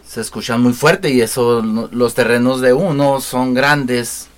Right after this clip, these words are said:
ah, y se escuchan hasta la casa de uno. Este, pero en este tiempo lo podemos ver, ah, cómo ha afectado.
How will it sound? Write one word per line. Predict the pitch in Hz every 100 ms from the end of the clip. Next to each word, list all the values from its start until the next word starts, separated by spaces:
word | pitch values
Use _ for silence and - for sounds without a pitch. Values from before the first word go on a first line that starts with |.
| -
ah, | 113 110 104
y | - 110
se | 110
escuchan | - 156 185 147 131 - - - - -
hasta | 117 113 113 104
la | 104
casa | 113 110 131
de | 120
uno. | 135 165 139 127 - - - - - - - - _ _ -
Este, | 117 117 - 117
pero | 120 135
en | 135
este | 147 208
tiempo | - 220 226 190 185
lo | 180 135 135 123
podemos | 135 127 143 156
ver, | 156 156 156 156 - - - - _ _ _ - - - - _ _ -
ah, | 139 147 -
cómo | - 147 151
ha |
afectado. | 151 147 139 131 113